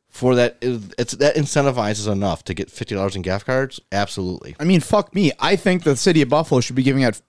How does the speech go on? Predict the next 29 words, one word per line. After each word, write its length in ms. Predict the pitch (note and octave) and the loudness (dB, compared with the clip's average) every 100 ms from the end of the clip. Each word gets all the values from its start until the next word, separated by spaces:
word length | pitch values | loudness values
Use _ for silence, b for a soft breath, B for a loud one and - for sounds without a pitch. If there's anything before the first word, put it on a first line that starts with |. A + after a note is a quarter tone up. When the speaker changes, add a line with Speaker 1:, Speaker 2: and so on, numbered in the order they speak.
| _ | _
Speaker 2:
fifty 320 | - F#3+ F3 | -2 0 2
dollars 280 | D3+ D3 B2+ | 4 4 2
in 60 | B2+ | 2
gas 220 | B2+ B2+ | 2 0
cards 280 | - B2+ A2 | 0 0 2
a 20 | |
week 220 | A#2 - _ C#3+ | 0 0 _ -2
anyway, 540 | F#3+ F3+ B2+ A2+ A2+ B B | 2 4 6 4 2 B B
independent 680 | F#3+ G#3 G3 - F#3 F#3+ F3 | 4 6 6 4 4 4 4
of 140 | C#3 B2+ | 0 2
whether 260 | C#3+ D3 | 4 4
you're 180 | C3+ B2+ | 4 4
a 60 | B2 | 2
school 320 | - A3 G#3+ | 0 2 4
owner, 240 | C#3+ C3+ C3+ | 4 2 0
if 140 | C#3 | 0
they're 120 | D#3+ | 2
gonna 240 | D#3 D#3+ C#3+ | 4 4 4
have 340 | C#3+ B2 A2+ - b b | 4 2 0 -6 b b
the 120 | C#3 | -2
bus 300 | B2 C#3 - | 2 0 2
routes 300 | B2+ A2+ - | 2 2 0
be 320 | - A2+ G2+ b b b b _ _ _ - | 2 4 4 b b b b _ _ _ -2
ei-, 160 | C#3+ C#3+ | -2 0
either 260 | C#3+ C#3+ D3 | 0 2 4
A, 200 | D#3 D3 | 4 4
no 280 | D#3 D#3+ E3 | 2 2 4
functioning 460 | F3 D#3+ C#3+ C3 | 4 2 2 2
routes, 420 | B2+ C#3 B2+ - | 4 4 2 -2